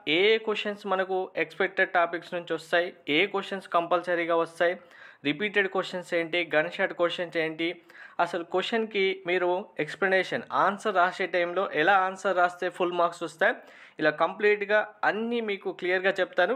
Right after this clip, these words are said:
వీడియో స్కిప్ చేయకుండా ఎండ్ వరకు చూడండి. లైక్ చేసి తప్పకుండా షేర్ చేయండి. మీకు Telegram, WhatsApp ఛానల్ లింక్ డిస్క్రిప్షన్లో ఇచ్చాను, జాయిన్ అవ్వండి. ప్రతి ఒక్క ఇంపార్టెంట్ పీడీఎఫ్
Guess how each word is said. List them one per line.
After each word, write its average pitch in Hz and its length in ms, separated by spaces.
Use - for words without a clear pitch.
వీడియో 170 240
స్కిప్ - 320
చేయకుండా 190 380
ఎండ్ 196 200
వరకు 190 300
చూడండి. 180 340
లైక్ 196 260
చేసి 220 200
తప్పకుండా 202 460
షేర్ 190 280
చేయండి. 131 320
మీకు 202 200
Telegram, 214 440
WhatsApp 208 340
ఛానల్ 196 260
లింక్ 196 140
డిస్క్రిప్షన్లో 196 540
ఇచ్చాను, 185 280
జాయిన్ 175 280
అవ్వండి. 170 280
ప్రతి 180 320
ఒక్క 175 280
ఇంపార్టెంట్ 175 600
పీడీఎఫ్ 175 480